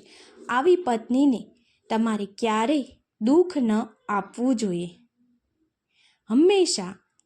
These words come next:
તેનું સન્માન કરવું જોઈએ. ધર્મ ગ્રંથોમાં આવી પત્નીને પતિવ્રતા કહેવામાં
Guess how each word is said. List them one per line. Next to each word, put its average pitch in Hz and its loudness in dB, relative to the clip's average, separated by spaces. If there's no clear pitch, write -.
તેનું 262 0
સન્માન 254 2
કરવું 196 -2
જોઈએ. 175 -8
ધર્મ 311 4
ગ્રંથોમાં 247 0
આવી 220 -4
પત્નીને 247 2
પતિવ્રતા 262 0
કહેવામાં 214 -4